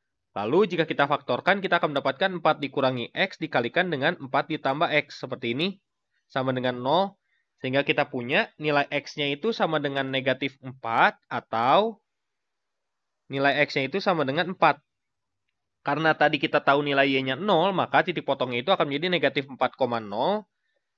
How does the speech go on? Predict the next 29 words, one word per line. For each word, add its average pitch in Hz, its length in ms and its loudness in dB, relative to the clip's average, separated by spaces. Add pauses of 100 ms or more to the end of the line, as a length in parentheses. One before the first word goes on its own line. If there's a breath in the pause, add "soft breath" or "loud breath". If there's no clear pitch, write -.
(100)
atau 165 640 2 (720)
empat - 400 -2
koma 170 240 4
nol, 156 320 4
seperti 143 400 0
ini. 135 120 0 (1160)
Kemudian 143 480 0
kita 190 160 2
tahu, 156 480 2 (480)
karena 165 240 0
pada 160 480 6 (400)
persamaan 151 400 0
kuadrat, 143 480 4
nilai 160 400 2
A 160 160 4
di 156 160 -4
sini 165 240 -6
kita 185 200 0
punya 160 360 -4
A-nya 156 440 2
adalah 135 440 4
negatif 131 400 -2
satu. 147 480 -2 (160)
A 143 160 0
itu 139 240 -2
adalah 180 640 4
koefisien 151 720 -2
X 160 160 -6
kuadrat. 151 480 2